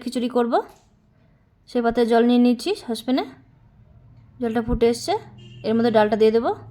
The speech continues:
ডালটা দিয়ে দিচ্ছি, এর মধ্যে গোটা গরম মশলা, তেজপাতা আর পরিমাণ মতো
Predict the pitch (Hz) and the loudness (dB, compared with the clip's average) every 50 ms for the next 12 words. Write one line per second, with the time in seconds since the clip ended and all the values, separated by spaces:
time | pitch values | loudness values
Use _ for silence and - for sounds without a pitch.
0 | - - - - - - - - - - _ _ - _ - - - - 226 220 | -20 -20 -20 -20 -20 -20 -20 -20 -20 -20 _ _ -20 _ -20 -16 -8 -6 -4 -2
1 | 220 233 208 233 247 220 233 240 226 - - 392 427 381 247 226 214 220 220 214 | -2 -2 -2 -2 -2 -2 -2 -4 -4 -4 -2 -2 0 0 0 0 0 0 0 0
2 | 214 226 226 233 226 226 226 226 226 226 226 226 226 285 330 320 233 208 208 - | 0 0 2 2 2 2 2 2 2 0 -2 -2 0 -2 -2 0 -2 -6 -6 -4
3 | - 220 220 - 311 403 - - - _ _ _ _ - - _ _ _ _ _ | -6 -4 -4 -4 -8 -8 -8 -12 -20 _ _ _ _ -20 -20 _ _ _ _ _
4 | _ _ _ _ _ _ _ _ _ _ _ _ _ _ _ _ _ _ - - | _ _ _ _ _ _ _ _ _ _ _ _ _ _ _ _ _ _ -10 -6
5 | 226 226 220 220 233 233 233 226 233 226 226 220 | -6 -6 -4 -2 0 2 2 2 2 2 2 2